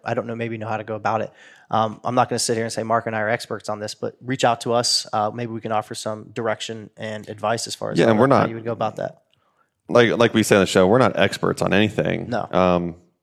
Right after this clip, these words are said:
Speaker 2: but I will tell you, there's, there's probably a few scenarios that any of our listeners or viewers have been in that we probably haven't been in at some point in
Speaker 1: Yeah.
Speaker 2: time. Um, and I, c-,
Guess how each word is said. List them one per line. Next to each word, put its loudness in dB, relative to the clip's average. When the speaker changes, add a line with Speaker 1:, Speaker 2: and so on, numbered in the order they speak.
Speaker 2:
but 4
I 4
will 6
tell 6
you, 4
there's, 2
there's -2
probably 4
a 2
few 2
scenarios 4
that 2
any 2
of 2
our 6
listeners 2
or -4
viewers 2
have 0
been 4
in 4
that 0
we 0
probably 4
haven't 0
been 2
in -2
at -2
some 0
point -4
in 2
Speaker 1:
Yeah. 2
Speaker 2:
time. -2
Um, -4
and 2
I, 4
c-, -14